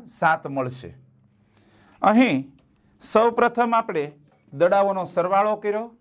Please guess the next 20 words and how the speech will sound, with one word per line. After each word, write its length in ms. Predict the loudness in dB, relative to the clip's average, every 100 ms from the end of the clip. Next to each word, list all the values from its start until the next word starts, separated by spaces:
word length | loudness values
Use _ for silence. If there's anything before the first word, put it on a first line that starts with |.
| _ _ _ _
ચાર 240 | -4 -2 0
વત્તા 280 | -2 -2 -4 -2
ત્રણ 260 | -4 -2
વત્તા 320 | -4 0 0 2
બે 140 | -2
એટલે 200 | 0 -2
નવ 240 | 0 0 2 2
દડા. 240 | 0 -2 -8 _ _ _ _ _ -4 0
એમાંથી 420 | 2 0 -2 -4 -6 -2
ત્રણ 300 | 0 0 2
દડા 240 | 2 2 2
લેવા 240 | 0 0 -2
છે 100 | -4 -6
તો 60 | -6 -4
કુલ 160 | -2 0
બનાવ 240 | 0 0 0
મેળવા 280 | 0 2 2
નવ 220 | 2 0 0
સી 160 | -6 -8 -2
ત્રણ. 260 | -2 -2